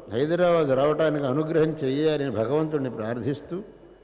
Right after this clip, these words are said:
మీకందరికీ మరొక్క మారు ఆశీస్సులు తెలియజెపుతూ, విశేషించి దర్శనం పత్రిక యాజమాన్యానికి ప్రత్యేకమైన ఆశీస్సులు అందజేస్తూ, నేడు అనేక దేవాలయాల నుంచి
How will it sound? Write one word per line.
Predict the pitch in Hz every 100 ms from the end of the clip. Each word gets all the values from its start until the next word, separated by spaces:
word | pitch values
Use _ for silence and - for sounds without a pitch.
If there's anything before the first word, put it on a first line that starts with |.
| - _ - _ -
మీకందరికీ | 107 151 175 165 156 147 143 139
మరొక్క | 117 139 180 180
మారు | 165 156 151 131
ఆశీస్సులు | 127 143 143 147 131
తెలియజెపుతూ, | 123 120 143 143 143 160 170 - - - - - - - _
విశేషించి | 135 139 240 220 220 196
దర్శనం | 151 143 147 190 214
పత్రిక | 196 180 175
యాజమాన్యానికి | 170 147 147 160 165 156 147 139 135 131 123 120
ప్రత్యేకమైన | - 120 120 - 180 180 175 160
ఆశీస్సులు | 135 131 - 170 - 156
అందజేస్తూ, | 120 135 143 143 143 156 180 175 - - - - - - - - _
నేడు | 120 147 160
అనేక | 143 156 202 190
దేవాలయాల | 143 131 160 208 220 220 208 196
నుంచి | 180 175 - 160 151 120